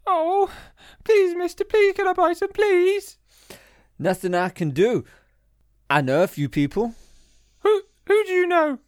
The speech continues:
Speaker 2: I know
Speaker 1: Do you
Speaker 2: a few
Speaker 1: know Mel Gibson? I like him.
Speaker 2: <laughs>
Speaker 1: The Road Warrior. <laughs> Please, can I meet him?
Speaker 2: No, he, he doesn't tend to meet people anymore. <laughs>
Speaker 1: Oh, <laughs> oh, that's right.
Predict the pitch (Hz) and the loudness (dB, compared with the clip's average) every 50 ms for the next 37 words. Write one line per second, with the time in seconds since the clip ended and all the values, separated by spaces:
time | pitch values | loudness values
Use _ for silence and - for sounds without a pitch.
0 | _ _ _ _ _ - - - 320 294 - - - 370 403 427 427 403 370 370 | _ _ _ _ _ -8 -4 -4 -2 0 0 0 0 2 2 4 2 2 0 2
1 | 392 403 415 392 359 359 392 349 - - - 349 359 359 - _ _ _ _ _ | 2 2 2 2 2 2 0 0 0 -2 -2 -2 -2 -2 -8 _ _ _ _ _
2 | _ _ _ _ _ _ _ _ - - 339 349 339 339 349 349 330 339 330 330 | _ _ _ _ _ _ _ _ -4 -2 0 0 0 0 -2 -2 -2 0 0 -2
3 | 330 - - - 311 330 330 311 302 - - - - 277 277 - - - 294 311 | -2 -6 -6 -4 -2 -2 -2 -2 -2 -4 -6 -4 -4 -4 -4 -4 -6 -6 -4 0
4 | 339 392 403 392 370 294 285 349 370 381 359 359 349 349 349 359 302 294 - 320 | 2 2 2 2 0 0 0 0 2 2 2 2 2 2 0 0 0 -6 -10 -8
5 | 339 339 - - 175 - - - - - - - - - - - - - _ _ | -8 -8 -6 -6 -6 -4 -4 -8 -8 -16 -18 -20 -20 -20 -20 -20 -20 -20 _ _
6 | - - _ - - 523 - - - - _ _ _ _ _ _ _ - _ - | -20 -20 _ -20 -12 -8 -8 -8 -8 -10 _ _ _ _ _ _ _ -20 _ -16
7 | 381 370 349 339 - 330 - - - 359 392 381 359 - 370 359 339 320 330 320 | -14 -12 -12 -8 -8 -8 -8 -6 -2 0 0 0 2 0 -2 -2 0 0 -2 -2
8 | 330 320 339 349 359 - _ _ _ _ _ _ _ _ _ _ _ _ _ _ | -2 -2 -4 -4 -6 -8 _ _ _ _ _ _ _ _ _ _ _ _ _ _
9 | _ _ _ _ _ _ _ _ _ _ - - - - - - - _ - - | _ _ _ _ _ _ _ _ _ _ -10 -10 -10 -10 -20 -20 -20 _ -8 -4
10 | 131 123 117 110 - - 139 127 139 156 143 - - - 123 117 143 147 147 160 | -2 -2 -2 -2 -4 -6 -4 -2 -2 -2 -2 -4 -8 -10 -6 -4 -2 0 0 0
11 | 147 143 143 - 160 147 139 - - 127 127 123 113 - 113 104 98 - 101 101 | -2 -2 -4 -4 -2 -4 -4 -4 -6 -6 -6 -6 -6 -6 -8 -8 -6 -6 -6 -6
12 | 98 98 98 107 113 113 - - 370 339 349 349 359 370 403 - - - 330 294 | -6 -4 -4 -4 -4 0 0 2 4 4 4 4 4 4 2 2 2 0 -2 -2
13 | - 294 262 - - 349 339 302 269 - 320 330 339 320 311 285 285 - 302 311 | 0 -4 -10 -10 -12 -16 -14 -14 -8 -2 -2 0 0 2 0 -2 -2 -2 0 0
14 | 285 277 294 320 | 0 0 0 -4